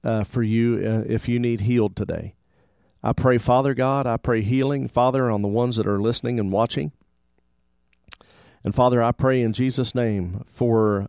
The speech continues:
uh, those, uh, those people that are struggling in the areas of, uh, their legs and, and their minds. And God, I pray in Jesus' name that you move on their behalf.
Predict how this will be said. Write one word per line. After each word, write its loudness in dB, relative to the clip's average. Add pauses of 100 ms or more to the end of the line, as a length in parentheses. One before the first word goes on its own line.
uh, -4
those, -2
uh, -4
those -2
people -2
that -2
are -4
struggling -2 (640)
in 0
the -2
areas 0
of, -2
uh, -4 (160)
their -2
legs -2
and, -4
and -6
their -4
minds. -2 (520)
And -4
God, 0
I 0
pray -2
in -2
Jesus' -4
name -2 (920)
that 0
you -2
move 0
on -2
their -4
behalf. -10